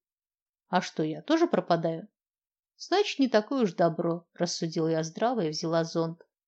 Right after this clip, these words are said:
«До ведьмы сколько добираться?» «Выспаться успеешь», пообещал Вовчик, набрасывая на голову кожаную куртку. «Так-то час-полтора ехать, но дороги размыло, видимости ноль, и не застрять бы на полпути».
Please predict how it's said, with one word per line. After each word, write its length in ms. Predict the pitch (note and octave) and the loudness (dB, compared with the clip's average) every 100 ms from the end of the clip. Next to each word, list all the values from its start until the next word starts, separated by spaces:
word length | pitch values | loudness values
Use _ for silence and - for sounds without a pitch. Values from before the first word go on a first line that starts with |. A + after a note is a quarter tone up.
| _ _ _ _ _ _ - | _ _ _ _ _ _ -2
«До 100 | G3+ | 2
ведьмы 320 | B3 C4+ D#3+ | 6 4 2
сколько 360 | E3+ - C4 F3 | -4 -2 -2 -2
добираться?» 680 | E3+ E3+ D#3+ D3+ - D#3+ - _ _ _ _ _ _ | -2 0 0 -4 -10 -10 -16 _ _ _ _ _ _
«Выспаться 520 | C4 F#4 - E3+ - | 2 2 2 -6 -4
успеешь», 600 | D#3 - - D#3+ E3 - - | -8 -6 -6 -6 -6 -14 -4
пообещал 540 | E3+ D#3+ E3 - D#3+ | -2 0 -2 0 0
Вовчик, 380 | F#3 B3 - - | -2 -4 -8 -6
набрасывая 580 | E3+ E3+ F#3+ - F#3 E3+ | -6 0 -2 -2 -2 0
на 180 | F3+ F#3 | 0 0
голову 260 | F3 E3+ | 0 0
кожаную 480 | E3+ E3+ D#3+ E3 E3 | -2 -2 -2 -2 -4
куртку. 600 | E3 - E3 - D#3 - _ _ _ _ _ _ _ | -4 -8 -8 -12 -14 -14 _ _ _ _ _ _ _
«Так-то 320 | E4 E4+ E4+ | 6 6 4
час-полтора 640 | E4 E4+ E4 D#4 D4 D4+ D#4 | 2 2 2 0 2 4 4
ехать, 600 | A3+ E3+ - D#3 - _ | 4 2 0 -8 -10 _
но 140 | - A#3+ | -4 2
дороги 380 | A3 C#4 A#3 E3 | 2 2 0 2
размыло, 500 | E3+ E3+ G3+ A3+ F3 | 2 2 2 2 0
видимости 560 | A3 F#3+ E3 E3+ - | 0 -2 -2 -6 -6
ноль, 320 | E3 F#3 G3 _ _ _ _ _ | -4 -4 -4 _ _ _ _ _
и 100 | G#3+ | 2
не 100 | A3 | 4
застрять 500 | F3 E3+ - G3+ F3 | 4 0 2 0 0
бы 60 | D#3 | -2
на 140 | D#3+ | -4
полпути». 640 | D#3 D3+ D#3+ - D3 D#3+ | -4 -8 -10 -10 -12 -14